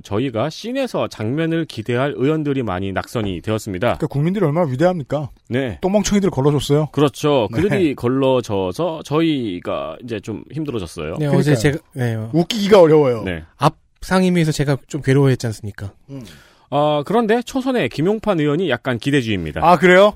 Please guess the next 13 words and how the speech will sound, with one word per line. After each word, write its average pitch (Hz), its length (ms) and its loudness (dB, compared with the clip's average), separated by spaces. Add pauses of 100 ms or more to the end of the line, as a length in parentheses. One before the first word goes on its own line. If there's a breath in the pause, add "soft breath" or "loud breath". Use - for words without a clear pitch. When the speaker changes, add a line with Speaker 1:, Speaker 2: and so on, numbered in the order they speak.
Speaker 1:
네. 113 60 -2
Speaker 3:
그렇습니다. 160 500 0 (220)
Speaker 2:
음. 90 280 -16 (420 soft breath)
Speaker 1:
경기도 240 320 2
국정감사에서 175 880 0
이재명 180 460 -2
지사의 151 340 -2
과거 117 400 0
욕설, 208 720 0
욕설 220 380 0
논란을 135 420 2
또 120 380 2
끄집어냈습니다. 113 1040 -2